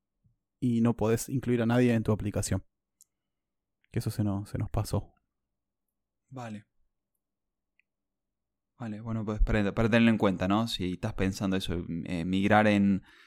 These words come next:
Speaker 2: en familia o con tu pareja, no es por ahí el, el recomendado. Pero claro, lo pueden hacer si vas con tu chico o chica, lo diríamos, lo pueden hacer de manera individual cada uno.
Speaker 1: Claro.
Speaker 2: ¿No?
Speaker 1: Sí, sí, totalmente. Y es,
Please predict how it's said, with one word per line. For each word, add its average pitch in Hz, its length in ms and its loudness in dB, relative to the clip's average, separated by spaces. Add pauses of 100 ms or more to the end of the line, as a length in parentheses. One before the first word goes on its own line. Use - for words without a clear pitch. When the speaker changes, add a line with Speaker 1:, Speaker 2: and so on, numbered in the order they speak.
(360)
Speaker 2:
en 113 220 0
familia 120 680 8
o 104 60 4
con 101 160 4
tu 98 100 2
pareja, 110 500 4
no 101 360 4
es 107 240 -2
por 95 160 2
ahí 95 200 4
el, 90 360 -4 (240)
el 98 120 -6
recomendado. 104 600 4
Pero 107 160 4
claro, 143 260 6
lo 101 140 6
pueden 123 160 8
hacer 113 360 2
si 107 200 0
vas 117 160 4
con 104 260 0
tu 98 560 0
chico - 280 -2
o - 20 2
chica, 143 420 0
lo 95 220 4
diríamos, 107 320 2
lo 95 120 -4
pueden 107 220 0
hacer 95 200 -4
de - 20 0
manera 101 220 2
individual 98 440 2
cada 110 180 4
uno. 101 300 -2 (1600)
Speaker 1:
Claro. 165 360 10
Speaker 2:
¿No? 202 280 0
Speaker 1:
Sí, 185 140 6
sí, 190 160 2
totalmente. 151 520 4
Y 131 120 4
es, - 300 0